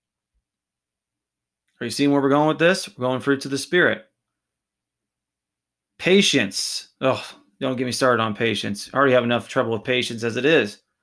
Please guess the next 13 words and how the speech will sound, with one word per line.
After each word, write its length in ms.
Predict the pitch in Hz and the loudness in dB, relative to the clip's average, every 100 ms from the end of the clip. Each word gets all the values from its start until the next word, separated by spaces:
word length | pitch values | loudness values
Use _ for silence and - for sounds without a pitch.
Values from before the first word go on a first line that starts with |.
| _ _ _ _ _ _ _ _ _ _ _ _ _ _ _ _ _ - | _ _ _ _ _ _ _ _ _ _ _ _ _ _ _ _ _ 0
We'll 140 | 143 | 2
become 300 | 143 147 151 | 2 2 0
impatient. 800 | 165 175 143 131 110 107 101 - _ _ _ _ | 0 -2 0 0 0 -4 -8 -14 _ _ _ _
Kindness 840 | - 160 180 156 107 - - - - | -2 0 2 0 -2 -6 -10 -12 -6
will 120 | 139 | -4
be 140 | 147 | 0
rude. 540 | 151 139 170 175 110 - _ _ _ _ _ _ _ _ | 0 4 4 4 2 -6 _ _ _ _ _ _ _ _
Goodness, 760 | 123 165 190 135 107 - - - _ - | -2 0 0 -2 -6 -10 -12 -16 _ -16
it 220 | 139 135 - | -12 -12 -14
will 240 | 131 139 | -8 -8
start 280 | 139 147 143 | -4 -4 -4
getting 200 | 151 147 | -6 -2
bad. 400 | 135 170 170 104 | 0 0 0 -4